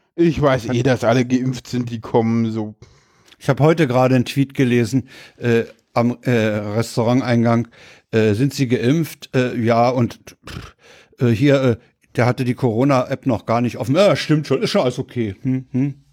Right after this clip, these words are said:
Speaker 2: Ja, ja.
Speaker 1: Ja. Ja gut, ich hab jetzt nur ein Restaurant, wo ich hingehe und die haben's, glaub ich, einmal kontrolliert. Die haben auch einmal meine Kontaktdaten erfasst. So, also,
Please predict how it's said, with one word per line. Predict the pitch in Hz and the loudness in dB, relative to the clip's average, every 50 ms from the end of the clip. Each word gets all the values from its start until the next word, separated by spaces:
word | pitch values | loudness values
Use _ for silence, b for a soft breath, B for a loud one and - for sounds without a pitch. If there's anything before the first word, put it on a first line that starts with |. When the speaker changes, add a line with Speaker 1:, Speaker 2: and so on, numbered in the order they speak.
| - | -10
Speaker 2:
Ja, | 110 107 101 | -6 -6 -6
ja. | 87 82 80 - _ _ - | -6 -8 -10 -14 _ _ -8
Speaker 1:
Ja. | 98 90 87 87 87 87 92 95 - _ _ b b b b b b b b b b b b _ _ _ _ _ B B B B B B B B B | -6 -4 -4 -4 -4 -6 -8 -10 -12 _ _ b b b b b b b b b b b b _ _ _ _ _ B B B B B B B B B
Ja | 131 143 151 | 2 2 2
gut, | 143 156 160 165 151 | 4 2 2 2 0
ich | 139 113 | 0 2
hab | 156 160 - | 2 2 2
jetzt | 147 143 135 143 | 0 -2 0 0
nur | 151 131 101 | 0 0 2
ein | 131 135 147 | 2 2 2
Restaurant, | 143 147 135 - - 151 127 123 131 139 143 139 | 2 0 0 -2 -2 -2 0 2 2 2 2 2
wo | 131 | 0
ich | 127 123 - | 0 -2 -4
hingehe | - 165 165 160 156 160 160 | -6 -6 -6 -2 0 0 0
und | 151 135 123 123 | 0 -2 -4 -6
die | 123 117 110 | -8 -8 -6
haben's, | 127 131 139 147 - - | -4 -4 -4 -6 -8 -4
glaub | - 139 147 147 | -2 -2 0 0
ich, | 135 120 - - - _ _ _ _ - | -2 -4 -8 -14 -20 _ _ _ _ -4
einmal | 113 120 131 143 147 135 127 131 135 139 139 135 - B B B B B B B B | -4 -2 -2 -2 -2 -2 0 0 0 0 -2 -2 -6 B B B B B B B B
kontrolliert. | - - 147 143 135 - - 131 127 127 135 151 160 160 151 | -8 -4 -2 -2 -2 -2 -2 -2 -2 0 2 2 2 2 2
Die | 135 127 120 | 0 0 2
haben | 131 139 131 120 | 2 0 0 0
auch | 117 107 - | -2 -2 0
einmal | - 123 127 139 143 139 131 | 0 0 2 2 2 2 2
meine | 127 127 127 127 | 2 2 2 0
Kontaktdaten | 123 - 131 120 - - 147 - _ - 156 143 131 - 156 | 0 -2 -4 -4 -4 -6 -10 -8 _ 0 0 2 0 0 -2
erfasst. | 143 127 135 - - - 147 151 - - - - _ _ b b b b b b b b b | -4 -4 -4 -4 -2 -2 -2 -2 -2 -6 -20 -20 _ _ b b b b b b b b b
So, | _ - 139 139 139 131 - _ _ _ _ - | _ -4 -2 -2 -2 -4 -6 _ _ _ _ -6
also, | 123 117 113 107 104 107 104 95 | -4 -2 -2 -2 -4 -4 -8 -12